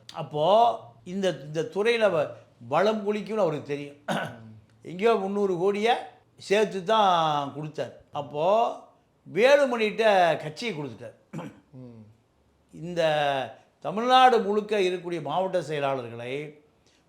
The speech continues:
Speaker 1: போட்டதே வேலுமணி தான்.
Speaker 2: ஓகே.
Speaker 1: இந்த இன்னைக்கு சென்னையை ஒட்டி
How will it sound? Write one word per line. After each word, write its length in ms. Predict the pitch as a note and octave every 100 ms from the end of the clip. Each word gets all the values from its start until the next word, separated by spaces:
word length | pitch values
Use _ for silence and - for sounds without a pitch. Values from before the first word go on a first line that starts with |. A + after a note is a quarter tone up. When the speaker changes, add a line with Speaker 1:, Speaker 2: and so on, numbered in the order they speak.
| _
Speaker 1:
போட்டதே 500 | G#3 B3+ A3 A3 A#3+ A3 F#3 E3+ D#3 D3
வேலுமணி 420 | C#3+ F3 D#3 C#3 B2
தான். 140 | - _ -
Speaker 2:
ஓகே. 340 | A2 _ G#2+ G#2+ _
Speaker 1:
இந்த 240 | D#3 E3+ F3 E3 D#3 D3 C#3+ C3+ B2+ A#2 - -
இன்னைக்கு 800 | E3+ F#3 D3+ C#3+ D#3+ F#3 G3+ G3+ _ _ _ _
சென்னையை 580 | - F#3 G#3 A#3 A3+ G#3
ஒட்டி 800 | E3+ E3+ - E3 C3+ D3 D#3+ -